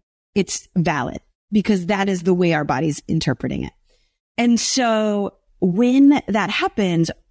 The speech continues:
typically our body will first go into the sympathetic nervous system. It, we will begin to go out of the window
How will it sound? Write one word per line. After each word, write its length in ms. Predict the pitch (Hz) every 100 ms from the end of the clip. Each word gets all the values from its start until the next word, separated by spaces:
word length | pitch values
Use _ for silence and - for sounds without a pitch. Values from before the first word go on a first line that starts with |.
| _ -
typically 580 | - 262 269 247 202 190
our 180 | 180 175
body 300 | 175 185 180
will 160 | 160
first 560 | - - 220 277 - 220
go 160 | 190
into 340 | 151 160 - 165
the 140 | 156
sympathetic 720 | - - 185 185 175 175 156 160
nervous 360 | 151 143 139
system. 300 | - 135 113 185
It, 60 |
we 220 | 175 180 202
will 180 | 196
begin 460 | 180 175 - 220 220
to 120 | 226
go 200 | 196 - _
out 280 | 208 240 240
of 160 | 233 202
the 100 | 202
window 460 | 165 143 143 139